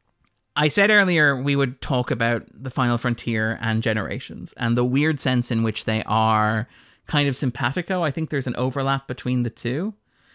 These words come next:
in that they are kind of spiritual movies in their own way. They're very existential.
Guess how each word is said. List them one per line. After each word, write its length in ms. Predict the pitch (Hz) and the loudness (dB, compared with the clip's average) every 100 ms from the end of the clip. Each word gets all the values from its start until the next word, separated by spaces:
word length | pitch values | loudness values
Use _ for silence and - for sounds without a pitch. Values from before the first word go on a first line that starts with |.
| _ _ - | _ _ -4
in 120 | 139 | 0
that 160 | 135 - | 0 0
they 140 | 139 | 0
are 460 | 135 139 143 139 135 | 2 4 4 2 0
kind 360 | - 135 139 | -4 -2 0
of 120 | 131 117 | -2 -4
spiritual 600 | - 131 135 131 139 127 | -4 0 0 0 0 2
movies 460 | 127 123 170 170 | 0 -2 -6 -8
in 100 | 135 | -6
their 140 | 139 135 | -2 0
own 200 | 139 139 | 0 0
way. 180 | 143 160 | 0 0
They're 120 | 127 | 0
very 240 | 127 127 | 2 2
existential. 840 | 123 127 123 - 123 135 170 185 | 0 -2 -4 -2 -2 -2 -6 -8